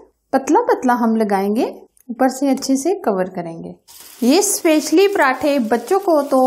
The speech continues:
बहुत ही पसंद आते हैं, क्योंकि जो इसके अंदर stuffing होती है वो बच्चों को बहुत ही पसंद होती है। तो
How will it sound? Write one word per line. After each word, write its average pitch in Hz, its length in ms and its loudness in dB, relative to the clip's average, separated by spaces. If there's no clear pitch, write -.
बहुत 214 280 0
ही 247 120 -2
पसंद 220 480 -2
आते 226 220 0
हैं, 302 200 4
क्योंकि 311 380 2
जो 311 120 2
इसके 339 320 -2
अंदर 294 440 2
stuffing 294 500 2
होती 381 320 2
है 359 220 2
वो 320 180 2
बच्चों 240 320 -2
को 247 260 2
बहुत 214 320 -2
ही 240 60 -2
पसंद 233 440 -2
होती 262 280 2
है। 359 120 4
तो 262 80 4